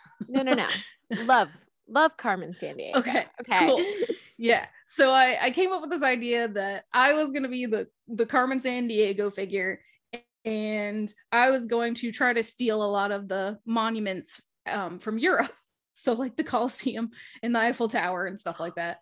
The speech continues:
Speaker 1: Also, like,
Speaker 2: And
Speaker 1: Despicable Me. That's what
Speaker 2: also,
Speaker 1: we could
Speaker 2: yeah, yeah. Mm-hmm.
Speaker 1: tell the kids that.
Speaker 2: Exactly.
Speaker 1: Mm-hmm.
Speaker 2: Yeah, exactly. Yeah. So, um, this was for a world geography class, and we do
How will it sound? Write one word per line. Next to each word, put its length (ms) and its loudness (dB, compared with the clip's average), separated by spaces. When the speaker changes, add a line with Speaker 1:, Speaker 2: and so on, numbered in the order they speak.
Speaker 1:
Also, 300 -2
like, 160 0
Speaker 2:
And 20 -4
Speaker 1:
Despicable 560 0
Me. 360 -2
That's 300 -4
what 40 2
Speaker 2:
also, 240 4
Speaker 1:
we 80 -2
could 0 -
Speaker 2:
yeah, 280 4
yeah. 240 2
Mm-hmm. 320 2
Speaker 1:
tell 180 4
the 80 -2
kids 280 2
that. 200 4
Speaker 2:
Exactly. 120 -6
Speaker 1:
Mm-hmm. 300 -4
Speaker 2:
Yeah, 240 -2
exactly. 580 -2
Yeah. 220 0
So, 640 2
um, 400 -6
this 220 -2
was 200 -2
for 640 0
a 520 -2
world 340 -4
geography 760 -4
class, 880 -4
and 480 -4
we 140 -6
do 520 -4